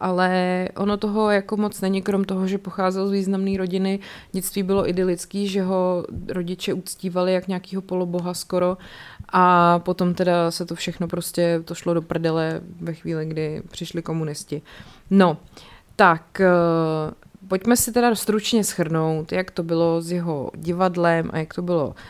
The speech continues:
s dizidentstvím, ale myslím si, že potom jsou jako zábavnější věci, protože tohle to samozřejmě všichni známe, můžeme si to všichni najít. No tak, eh,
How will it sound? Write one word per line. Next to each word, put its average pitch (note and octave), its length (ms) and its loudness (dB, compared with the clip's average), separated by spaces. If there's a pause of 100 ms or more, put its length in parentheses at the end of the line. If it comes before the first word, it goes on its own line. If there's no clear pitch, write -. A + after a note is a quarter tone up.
(140)
s D3+ 100 -12
dizidentstvím, G3 840 2
ale E3 140 0
myslím E3 280 -6
si, E3 140 -6
že E3 100 -2
potom D3+ 260 -4
jsou D#3 240 -6
jako D3+ 260 -6
zábavnější D#3+ 680 -4
věci, D3 400 -4 (380)
protože D3+ 360 -4
tohle D3+ 240 -4
to D#3 120 -12
samozřejmě D3+ 500 -6
všichni D#3+ 300 -6
známe, D3 360 -2
můžeme C#3+ 300 -6
si D3 120 -12
to D#3+ 80 -6
všichni D#3 280 -6
najít. D#3 340 -2
No D#3 100 -2
tak, - 260 -6
eh, E3+ 60 2